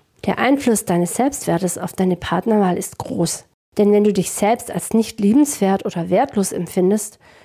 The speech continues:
wirst du einen Partner, eine Partnerin suchen, der oder die dir diese Überzeugung bestätigt. Lass dir das mal auf der Zunge zergehen. Und das führt zu einem Teufelskreis, in dem du dich immer wieder in toxischen Beziehungen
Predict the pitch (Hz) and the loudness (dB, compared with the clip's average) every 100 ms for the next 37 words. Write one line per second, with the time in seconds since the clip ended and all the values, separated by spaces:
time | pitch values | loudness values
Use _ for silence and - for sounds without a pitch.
0 | - 226 226 208 185 - 180 226 233 190 | -10 -6 -2 -2 -2 -4 -2 -2 0 -2
1 | 180 - 165 208 202 196 196 185 226 - | -4 -6 -4 0 0 -2 -4 -2 -4 -4
2 | - 185 190 269 240 202 190 - 196 226 | 0 2 2 2 0 0 0 -2 -2 -2
3 | 247 _ 202 196 196 208 - - 175 - | -6 _ -2 0 0 0 -2 -2 -4 -4
4 | - 160 170 170 170 - 190 190 175 _ | -6 -4 -6 -6 -6 0 0 0 -4 _
5 | - _ _ _ _ _ _ - 180 - | -20 _ _ _ _ _ _ -14 -10 -6
6 | 202 196 226 208 220 - 214 208 190 165 | -4 0 0 0 -4 -2 0 2 0 -8
7 | - 170 160 - _ - 190 - 202 - | -14 -14 -14 -18 _ -10 -8 -2 -2 0
8 | 277 277 - - 185 - 180 214 - - | 0 0 0 0 -2 0 -2 -2 -6 -4
9 | 202 220 - _ _ _ _ 214 202 190 | 0 0 -2 _ _ _ _ -2 0 2
10 | 196 196 185 - - 262 277 208 196 196 | 2 -2 -4 -8 2 4 4 2 0 -2
11 | 208 - 170 - 185 190 175 - - 294 | -6 -10 -12 -8 -8 -6 -8 -8 -4 0
12 | 214 185 | 2 0